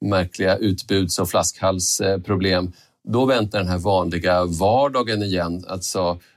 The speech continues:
den nya normala som var före, eh,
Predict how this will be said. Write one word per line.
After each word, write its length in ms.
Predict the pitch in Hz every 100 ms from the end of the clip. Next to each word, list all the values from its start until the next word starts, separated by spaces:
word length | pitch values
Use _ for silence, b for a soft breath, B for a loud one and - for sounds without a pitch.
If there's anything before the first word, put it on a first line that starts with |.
| _
den 140 | 113 113
nya 220 | 113 101
normala 460 | 101 104 98 95 90
som 180 | 101
var 100 | 98
före, 720 | 92 - 135 113 95 101 143 139 117 _ _ _ _ _ _ _ 123
eh, 280 | 113 113